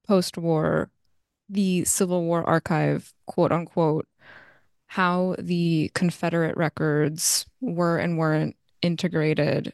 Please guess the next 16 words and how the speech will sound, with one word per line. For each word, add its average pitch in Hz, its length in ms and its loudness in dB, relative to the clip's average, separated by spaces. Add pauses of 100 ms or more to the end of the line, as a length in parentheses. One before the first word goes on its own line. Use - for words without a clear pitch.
Uh, 180 80 0
they're 175 180 0
ostensibly, 170 720 0
you - 60 -10
know, - 180 -2
the, 156 480 0 (1200)
the 170 480 2 (200)
Union 170 420 0
wins, 254 500 -2
the 170 320 0
Confederate 175 380 0
records 170 420 0
are - 60 2
now 196 160 0
federal 214 360 0
records. 180 840 -2